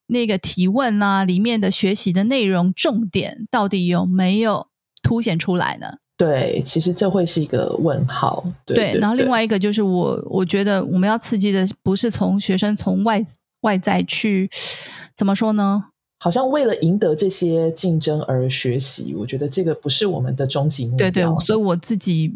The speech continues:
Speaker 1: 没有用过这种教学，
Speaker 2: OK。
Speaker 1: 就是游戏化的机制啦。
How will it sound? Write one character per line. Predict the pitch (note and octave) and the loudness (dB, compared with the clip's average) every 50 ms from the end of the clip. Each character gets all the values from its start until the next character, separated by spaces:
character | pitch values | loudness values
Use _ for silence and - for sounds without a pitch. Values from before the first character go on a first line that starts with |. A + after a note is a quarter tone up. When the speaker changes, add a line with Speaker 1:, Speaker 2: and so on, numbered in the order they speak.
| - - | -6 -4
Speaker 1:
没 | - F3+ F3 F3+ | -2 0 2 2
有 | F#3 F3 E3+ | 2 2 2
用 | F#3 F#3 F3+ F3+ | 2 0 0 0
过 | F#3 F#3 F3 F3 | 0 0 0 0
这 | E3+ F3+ F3 | 0 0 0
种 | F3 - G#2+ G2 - - F#3+ | 0 -2 -4 -4 -4 -6 -4
教 | - - F3 F3 F3+ F#3+ | -2 0 0 0 0 0
学， | - D3+ | -2 -2
Speaker 2:
OK。 | C#3 C3+ - - C3+ B2 - - - F3+ | -4 -6 -6 -8 -8 -8 -8 -10 -10 -6
Speaker 1:
就 | F3 G#3 G3 | -4 -2 -2
是 | G3 - G3 F3+ F3 E3+ - - - | 0 0 0 0 0 -2 -4 -4 -2
游 | E3 E3+ D#3+ F#3 | -2 0 0 0
戏 | F#3+ - - G#3+ G3+ F3 | 0 -2 0 0 0 0
化 | E3+ - - F#3+ F3 - | 0 0 -2 -2 0 0
的 | - F#3 | -2 -2
机 | - - - F#3 G3 - | -2 -4 -4 -4 -2 0
制 | - - - D#3+ | 0 0 0 0
啦。 | - A#1+ G1+ - | -2 -4 -4 -6